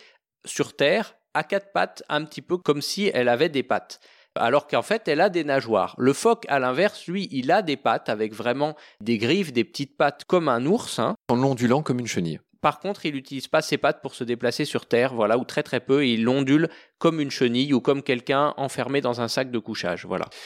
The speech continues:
Speaker 2: Une différence de déplacement qu'on retrouve également dans l'eau, phoque et otarie ne nagent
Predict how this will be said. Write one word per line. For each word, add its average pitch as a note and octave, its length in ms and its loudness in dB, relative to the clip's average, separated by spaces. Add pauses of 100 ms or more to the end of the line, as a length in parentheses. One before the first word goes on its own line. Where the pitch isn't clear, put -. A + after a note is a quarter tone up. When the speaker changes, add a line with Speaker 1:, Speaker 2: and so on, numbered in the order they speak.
(180)
Speaker 2:
Une A#2+ 140 0
différence D#3 480 2
de A2+ 80 2
déplacement A2 440 0
qu'on A2 160 2
retrouve G#2 280 2
également F#2+ 320 0
dans F#2 120 0
l'eau, C#3+ 280 4 (160)
phoque C3+ 320 0
et - 20 0
otarie G#2 380 -2
ne G#2+ 140 -4
nagent B2 380 -2